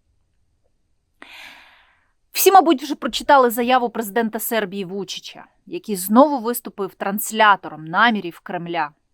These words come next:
вже не в перший раз. Що було цього разу? Номінальні погрози глобальною війною, але реально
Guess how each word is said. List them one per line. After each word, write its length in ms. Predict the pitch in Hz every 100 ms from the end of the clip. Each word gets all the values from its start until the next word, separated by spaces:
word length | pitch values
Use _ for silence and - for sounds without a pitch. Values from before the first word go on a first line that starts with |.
| -
вже 220 | 170 202
не 60 | 196
в 80 | -
перший 400 | 214 208 - 196
раз. 340 | 190 - - _ _ _ _ _ _ _ _ _ _ _ _ _ _ _ _ _ _ _
Що 280 | - - 349
було 200 | 359 349
цього 320 | - 285 277
разу? 360 | 196 160 - _ _ _ -
Номінальні 420 | 196 208 285 339 330
погрози 520 | 240 233 247 240 233
глобальною 540 | 202 185 220 247 240
війною, 480 | 226 233 233 214 165
але 260 | 196 208 220
реально 720 | 220 208 226 277 269 214 160